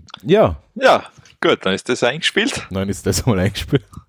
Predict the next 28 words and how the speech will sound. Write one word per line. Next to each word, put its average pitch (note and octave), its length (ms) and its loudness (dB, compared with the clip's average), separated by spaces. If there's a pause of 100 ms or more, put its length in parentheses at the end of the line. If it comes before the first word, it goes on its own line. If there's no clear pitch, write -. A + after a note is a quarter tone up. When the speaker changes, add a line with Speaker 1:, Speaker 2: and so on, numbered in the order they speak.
(180)
Speaker 2:
<laughs> - 600 2
Dann A2 240 -2
hat - 180 -2
man A2+ 140 2
das - 180 -2
auch. A#2+ 160 4 (840)
Hat G#2+ 200 0
das - 100 -2
bei A#2+ 100 -2
dir B2 200 2
auch - 40 0
so - 140 2
ein C#3 80 -4
tolles A#2+ 360 2
Echo A#2 240 -2
gehabt - 320 -2
in G#2+ 120 -4
die G#2 100 2
Ohren? G2 260 2 (720)
Speaker 1:
Ah, G2+ 200 2
hast F#2+ 140 -4
du B2 80 2
Echo D3 260 4
gehabt - 200 -4
in G#2+ 60 -4
die F#2+ 80 -2
Ohren, F2+ 200 -2
oder? A#2+ 180 -4